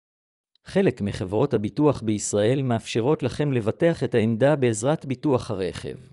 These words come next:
ביטוח כזה יכול לכלול אחריות מסוימת על נזקים לעמדה, לרבות החלפה של חלקים או תיקונים. ישנן חברות שמאפשרות לכם לכלול את ביטוח העמדה בתוך הפוליסה של ביטוח הדירה,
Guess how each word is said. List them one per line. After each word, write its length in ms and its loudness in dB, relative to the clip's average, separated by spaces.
ביטוח 480 2
כזה 460 0
יכול 360 0
לכלול 340 2
אחריות 460 0
מסוימת 600 0
על 80 2
נזקים 480 -2
לעמדה, 520 -2
לרבות 420 0
החלפה 460 0
של 200 -2
חלקים 540 -2
או 140 -4
תיקונים. 600 -4
ישנן 420 0
חברות 480 0
שמאפשרות 640 -2
לכם 280 -2
לכלול 400 2
את 100 -2
ביטוח 440 0
העמדה 400 2
בתוך 360 0
הפוליסה 500 0
של 180 -2
ביטוח 460 -2
הדירה, 400 -2